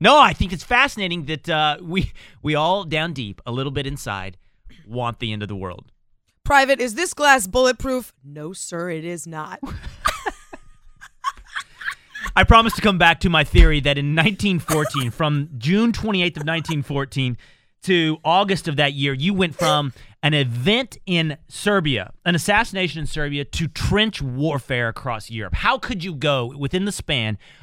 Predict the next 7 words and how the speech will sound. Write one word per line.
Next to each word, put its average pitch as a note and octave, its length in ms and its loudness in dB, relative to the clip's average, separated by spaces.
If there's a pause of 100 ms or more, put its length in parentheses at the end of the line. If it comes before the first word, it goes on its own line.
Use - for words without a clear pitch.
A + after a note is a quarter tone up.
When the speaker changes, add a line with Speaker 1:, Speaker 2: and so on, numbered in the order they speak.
Speaker 1:
of D#3+ 100 2
essentially G3 520 0
two C4+ 360 2
months A#3 480 -2 (560)
from D#3 540 2 (800)
peace A#3+ 400 0
to D#3+ 180 -2